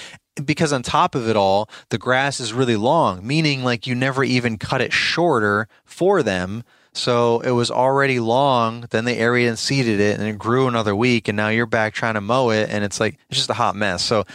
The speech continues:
that happens a, a, a small amount of times, and it's really frustrating, to be honest, but I'm like,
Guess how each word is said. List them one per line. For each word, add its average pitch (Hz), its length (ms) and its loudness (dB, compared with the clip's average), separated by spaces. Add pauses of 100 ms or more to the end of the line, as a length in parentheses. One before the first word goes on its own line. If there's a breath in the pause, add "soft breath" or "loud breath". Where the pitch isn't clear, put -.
(160 loud breath)
that 156 180 2
happens 139 400 -2
a, 117 340 -2
a, 123 300 -6
a 104 280 0
small 117 360 0
amount 107 240 -2
of 98 60 -6
times, 104 360 -2
and 98 80 -2
it's 98 140 -4
really 117 240 0
frustrating, 101 540 -2
to 92 60 -2
be - 100 -4
honest, 107 400 -2
but 98 140 0
I'm 107 180 -2
like, 101 320 -2